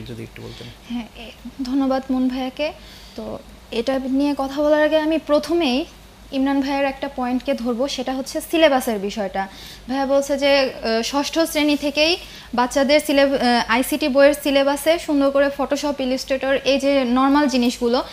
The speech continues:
Speaker 2: সেগুলো ইনক্লুড করা হচ্ছে। এখানে, আহ, আমি একটা কথাই বলবো যে সিলেবাসে শুধু ইনক্লুড করলেই হবে না, সেটা তাদেরকে শিখাতে হবে। যতদূর জানি যে গ্রামাঞ্চলে, প্রত্যন্ত অঞ্চলগুলো,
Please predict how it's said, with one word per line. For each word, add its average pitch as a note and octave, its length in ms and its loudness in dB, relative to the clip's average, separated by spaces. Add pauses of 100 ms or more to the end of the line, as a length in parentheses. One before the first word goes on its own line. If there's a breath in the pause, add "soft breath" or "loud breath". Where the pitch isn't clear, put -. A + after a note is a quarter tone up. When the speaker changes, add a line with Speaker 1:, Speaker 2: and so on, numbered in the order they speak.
(140)
Speaker 2:
সেগুলো E4 380 2
ইনক্লুড C4 380 2
করা G#3 160 0
হচ্ছে। G#3+ 380 -4 (360 loud breath)
এখানে, D#4+ 380 4 (300)
আহ, A#3+ 300 2 (140)
আমি C#4+ 280 6
একটা F4 260 6
কথাই F#4 240 6
বলবো D#4+ 180 6
যে E4 100 2
সিলেবাসে F#4+ 540 4
শুধু F#4+ 320 2
ইনক্লুড F4+ 400 2 (100)
করলেই F#4+ 360 6
হবে C4 280 0
না, F#3+ 180 -4 (300 loud breath)
সেটা D4+ 440 4 (200)
তাদেরকে D4+ 380 4
শিখাতে E4 420 4
হবে। G3+ 320 2 (280 loud breath)
যতদূর D#4+ 480 4
জানি C4 360 2 (240 loud breath)
যে B3 360 4
গ্রামাঞ্চলে, D4 800 4
প্রত্যন্ত E4+ 560 2
অঞ্চলগুলো, E4 760 6